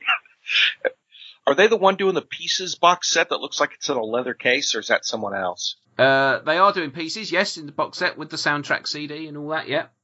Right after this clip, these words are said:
Speaker 1: Yeah, I know they got a Phantasm coming out.
Speaker 2: Yeah, I have actually reviewed, uh, the Pieces Blu-ray already, but, uh, I haven't submitted it yet.
Speaker 1: Ah,
Speaker 2: I may say
Speaker 1: gotcha.
Speaker 2: more about it when the review's gone live.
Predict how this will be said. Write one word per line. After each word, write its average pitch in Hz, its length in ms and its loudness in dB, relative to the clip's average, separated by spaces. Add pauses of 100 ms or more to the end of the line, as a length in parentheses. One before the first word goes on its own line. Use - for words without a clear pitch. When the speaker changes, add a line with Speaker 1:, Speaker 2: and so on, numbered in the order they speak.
(720)
Speaker 1:
Yeah, 139 140 4
I 143 100 8
know 143 140 8
they 127 120 2
got 117 160 4
a 113 40 -4
Phantasm 127 640 4
coming 117 240 -4
out. 123 240 -2 (200)
Speaker 2:
Yeah, 117 340 2 (200)
I 123 140 2
have 156 240 2
actually 127 420 -2
reviewed, 120 500 -10
uh, 104 180 0
the 101 80 -6
Pieces 104 440 -8
Blu-ray 104 440 -4
already, 107 340 0
but, 92 220 -10 (120)
uh, 98 140 0
I - 100 0
haven't 104 200 -4
submitted 98 420 -10
it - 140 -20
yet. - 220 -16 (520)
Speaker 1:
Ah, 123 800 4
Speaker 2:
I 98 100 0
may 120 200 2
say 113 220 -2
Speaker 1:
gotcha. 113 120 -4
Speaker 2:
more 110 100 -2
about 101 340 0
it - 100 -14
when 104 220 -8
the 98 80 -16
review's 92 440 -16
gone 92 280 -12
live. 87 260 -10